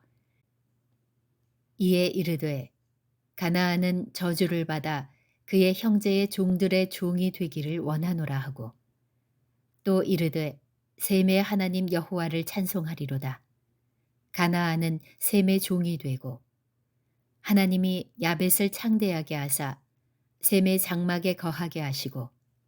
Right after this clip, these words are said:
가나안은 그의 종이 되게 하시기를 원하노라 하였더라.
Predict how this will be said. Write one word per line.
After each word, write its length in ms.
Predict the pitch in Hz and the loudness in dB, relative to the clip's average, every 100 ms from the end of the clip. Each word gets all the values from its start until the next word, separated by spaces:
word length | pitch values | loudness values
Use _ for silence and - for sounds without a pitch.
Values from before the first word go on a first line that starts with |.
| _ _ _ _ _ _ | _ _ _ _ _ _
가나안은 720 | - 180 185 185 185 196 190 | -2 2 4 4 4 2 0
그의 320 | - 196 196 | 0 2 2
종이 320 | 190 190 190 196 | 2 2 2 2
되게 240 | 185 175 | 0 -2
하시기를 540 | 175 - - 170 180 | -4 -6 -6 -4 -4
원하노라 680 | - 156 165 185 165 135 123 | -4 -4 -2 -2 -2 -4 -6
하였더라. 720 | 135 175 151 139 131 123 113 | -8 -6 -8 -8 -10 -10 -12